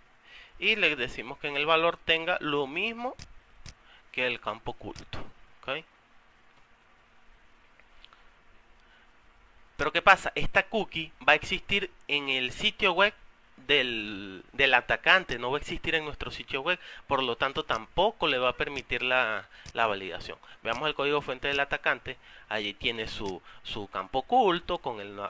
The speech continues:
el valor que necesita y cuando veamos aquí en los recursos también está la cookie con el valor igual que el campo oculto, pero de igual manera cuando yo envié el formulario,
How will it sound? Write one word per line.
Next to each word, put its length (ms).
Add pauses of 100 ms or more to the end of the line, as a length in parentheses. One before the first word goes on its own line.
el 160
valor 300
que 120
necesita 760 (460)
y 280 (2750)
cuando 280
veamos 340
aquí 180
en 60
los 140
recursos 680
también 300
está 220
la 120
cookie 420
con 240
el 100
valor 380
igual 340
que 120
el 80
campo 260
oculto, 440
pero 340 (840)
de 120
igual 240
manera 340
cuando 260
yo 160
envié 220
el 60
formulario, 540